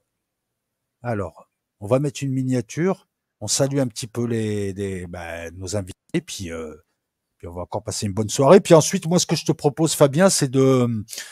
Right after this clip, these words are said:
si t'as envie, on va faire un raid amical chez Pierre-Yves, euh, Lenoble.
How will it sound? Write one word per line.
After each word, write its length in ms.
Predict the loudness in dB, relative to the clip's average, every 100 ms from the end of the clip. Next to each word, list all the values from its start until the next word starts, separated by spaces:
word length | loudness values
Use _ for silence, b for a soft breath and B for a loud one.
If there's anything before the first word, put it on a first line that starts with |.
| B
si 220 | -12 -4
t'as 80 | -2
envie, 360 | 0 2 0 -2 B -2
on 80 | 6
va 120 | 6
faire 220 | 8 6
un 100 | 6
raid 300 | 8 8 10
amical 480 | 8 6 4 4 4
chez 220 | 2 -2
Pierre-Yves, 500 | 0 0 0 -2 0
euh, 200 | 2 2 0
Lenoble. 500 | 2 4 4 2